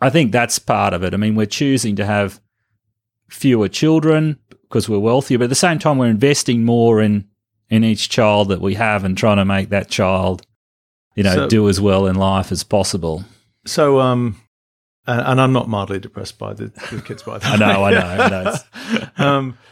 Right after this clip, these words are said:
Speaker 2: but it is, it is funny 'cause you can, uh, it makes just as much sense to say that in a society where there is,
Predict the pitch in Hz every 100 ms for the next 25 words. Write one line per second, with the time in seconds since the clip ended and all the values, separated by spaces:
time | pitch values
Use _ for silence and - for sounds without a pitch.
0 | _ 170 196 202 196 190 202 - 185 156
1 | 131 123 151 156 143 143 - - 135 131
2 | 139 151 156 135 185 - 123 135 117 -
3 | 131 - - 127 120 113 127 120 117 110
4 | 110 - 123 127 117 113 107 110 107 113
5 | 117 107